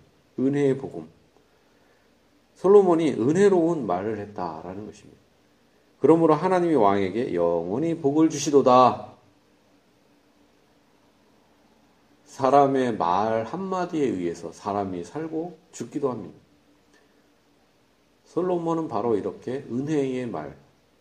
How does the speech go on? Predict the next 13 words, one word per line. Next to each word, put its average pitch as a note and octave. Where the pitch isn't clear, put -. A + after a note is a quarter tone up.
했다라는 F2+
것입니다. -
그래서 A#2
사람을 G#2+
살려주는, D3+
죽이는 C#3+
것보다는 G2
사람을 F#2+
살려주는, C3+
예, D#2+
이 E2+
말씀을 E2+
했습니다. E2+